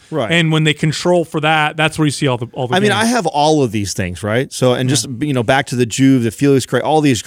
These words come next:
Speaker 1: awesome things. And I use them all, right? But I, I also don't go, "Oh, I'm not gonna, you know, try and be good about, <laughs> you know, the sun or try and be good about turning my," like, that's always the main goal.
Speaker 2: Mm-hmm.
Speaker 1: The reality is I know that that doesn't always happen.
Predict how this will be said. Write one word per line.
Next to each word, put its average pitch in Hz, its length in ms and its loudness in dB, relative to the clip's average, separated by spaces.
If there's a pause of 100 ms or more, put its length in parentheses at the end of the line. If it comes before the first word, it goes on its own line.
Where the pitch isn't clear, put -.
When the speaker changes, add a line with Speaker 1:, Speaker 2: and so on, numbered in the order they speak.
Speaker 1:
awesome 117 400 0
things. 95 240 -8
And 120 140 -4
I 156 60 2
use 127 340 0
them 107 180 -2
all, 95 240 -2
right? 101 320 -6
But 135 140 0
I, 143 220 -2
I 135 80 0
also 165 320 0
don't 135 300 0
go, 113 440 0
"Oh, 143 140 4
I'm 117 220 0
not 120 280 0
gonna, 110 300 2 (160)
you 117 100 -6
know, 107 160 0
try 123 380 0
and 113 100 -2
be 113 100 0
good 123 240 2
about, 104 380 -2 (280)
<laughs> - 280 -20
you 123 80 -2
know, 117 100 0
the 110 120 -2
sun 120 400 0
or 110 80 -4
try 135 260 0
and 127 80 -2
be 127 80 2
good 127 180 2
about 120 180 2
turning 127 200 -2
my," 113 80 -2
like, 120 260 -2
that's 143 380 -2
always 147 440 2
the 135 180 2
main 120 260 -2
goal. 151 280 0
Speaker 2:
Mm-hmm. 143 60 -12
Speaker 1:
The 165 80 -8
reality 175 640 2
is 123 160 -2
I 131 80 0
know 123 220 0
that 120 180 0
that 120 120 -4
doesn't 123 340 0
always 110 400 0
happen. 131 420 -2